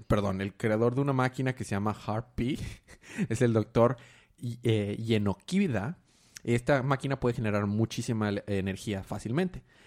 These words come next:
Eh, tenemos una referencia al, a la banda de Black Canary que tenía. Este, y también hacemos, eh, una referencia a, a un, a Star Wars X.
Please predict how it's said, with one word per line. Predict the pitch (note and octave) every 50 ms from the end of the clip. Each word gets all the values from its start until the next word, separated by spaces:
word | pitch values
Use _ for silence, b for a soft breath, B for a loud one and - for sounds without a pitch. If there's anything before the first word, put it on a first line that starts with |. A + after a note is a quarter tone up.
| B B B B B
Eh, | - B2+ C3 C3 B2+ B2+ B2+ B2+ B2+ A#2+ A#2+ - - A#2 A2+ -
tenemos | - A#2+ A#2+ A#2+ A2+
una | C3 B2+ B2
referencia | A#2 A#2 - A2+ G#2 G#2 G#2+ G#2+ - A2+ G#2+
al, | F#2+ - G2+ F#2+ F2 F2 F2 F2 F2+ F2 F#2+ -
a | - F#2
la | F2+ F2+
banda | F2+ F#2+ F#2+ F#2+ G#2 F#2+
de | F#2+
Black | F2+ F#2+ F#2+ -
Canary | - G#2 F#2+ F#2+ G2 A2+ A#2+
que | - G#2+
tenía. | - - F#2 F2+ F#2+ G2 B2 F#3+ b b b b b b b b b
Este, | - - G2 G2+ - - - F2+ - F#2 E2 - C#2 B1 -
y | G#2+ G#2+ G2+ F#2+
también | - G2+ G2 G2 G2 G2 G2
hacemos, | G2 F#2 - G2+ G2 G2 F#2 - - - - - -
eh, | F#2+ F#2 F#2 F#2 F#2 F2+ F2+
una | F#2+ F#2+ F#2+
referencia | F2+ F#2+ - - G2 F#2+ F#2 - - F#2+ F#2 F#2 F#2+ F#2 F2+ E2+ - - - -
a, | G2 - - F#2 F2 F2 E2+
a | F2
un, | F2+ F2+ F#2 F#2+ F#2+ - _ _ b b b b b b b b _ _ _ _ _ -
a | G2 F#2+ F#2 F2+ F#2 F2+ F2 F2+ F2 F2+ F2+ F2 - -
Star | - - A2+ A2
Wars | F2+ F2+ C#2+ - - - - -
X. | G2 - - - - - -